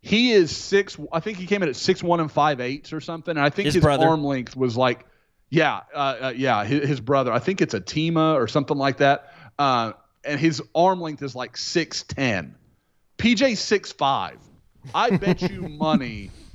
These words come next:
Speaker 1: P J has a seven foot ar-, wingspan. Like, I mean, like
Speaker 2: Ah.
Speaker 1: that. It's, it's insane. When you guys see him, it's just gonna be like, "Holy crap."
Speaker 2: Yeah, his
Speaker 1: Like,
Speaker 2: brother
Speaker 1: I'll,
Speaker 2: looked a
Speaker 1: well, I
Speaker 2: little,
Speaker 1: guess
Speaker 2: little stockier, uh, than P J.
Speaker 1: He is.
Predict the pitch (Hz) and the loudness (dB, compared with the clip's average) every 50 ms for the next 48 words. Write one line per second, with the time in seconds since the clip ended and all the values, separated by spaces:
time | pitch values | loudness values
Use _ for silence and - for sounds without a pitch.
0 | - - - 202 202 175 143 170 151 139 151 147 147 - 123 - - 165 143 123 | -10 -4 -2 -2 0 2 2 0 2 2 0 -2 -2 -4 -8 -8 -6 -6 -6 -6
1 | 123 120 - 123 113 - _ - 123 123 113 117 127 135 120 110 202 - - - | -8 -12 -10 -12 -12 -12 _ -8 -8 -8 -4 0 0 0 0 0 -2 -6 -6 -6
2 | 73 - - - _ _ 123 131 135 147 151 160 151 139 139 139 98 - 160 156 | -6 -8 -10 -20 _ _ 0 2 2 4 4 4 4 2 0 0 0 0 0 0
3 | - - - 202 185 160 _ - 160 180 185 - - - - - - _ _ _ | 0 -4 -8 -16 -18 -18 _ -2 2 2 2 0 -2 -12 -14 -14 -16 _ _ _
4 | _ _ _ _ _ _ _ _ 160 170 160 - - _ 170 175 170 170 165 147 | _ _ _ _ _ _ _ _ -2 -2 -2 -4 -12 _ -4 -2 -2 -2 -4 -6
5 | - 170 147 147 156 170 190 208 202 214 196 175 - - - 160 156 156 135 120 | -8 -6 -2 0 0 2 2 2 2 2 0 -2 -6 -8 -10 -10 -8 -8 -10 -12
6 | 113 113 117 113 - 147 - - 139 127 117 123 113 107 107 - 139 147 131 117 | -12 -14 -16 -12 -12 -10 -6 -4 -4 -2 0 0 -2 -2 0 2 2 2 2 2
7 | 92 80 - - - 98 98 90 73 - - - - 160 165 165 - 123 196 226 | -4 -6 -10 -10 -4 -2 0 0 -2 -4 -6 -8 -6 -2 0 0 2 4 2 4
8 | 262 247 202 180 196 185 - 170 156 156 160 156 147 135 127 - - - 160 156 | 4 4 4 4 2 2 2 0 2 4 4 4 2 0 -2 -6 -8 -4 -4 -4
9 | 143 - - - - 151 151 135 - 131 117 104 95 85 - 151 135 113 110 107 | -4 -4 -4 -2 0 0 0 0 -2 -6 -4 -4 -6 -6 -6 -4 -2 -2 -2 -2
10 | 101 107 104 - - 120 110 92 - 92 95 95 - - 156 196 190 175 170 160 | -4 -6 -6 -6 -6 -6 -6 -6 -8 -10 -10 -10 -10 -6 -4 -2 2 2 2 2
11 | 139 101 - - - - | 2 -4 -6 -14 -18 -18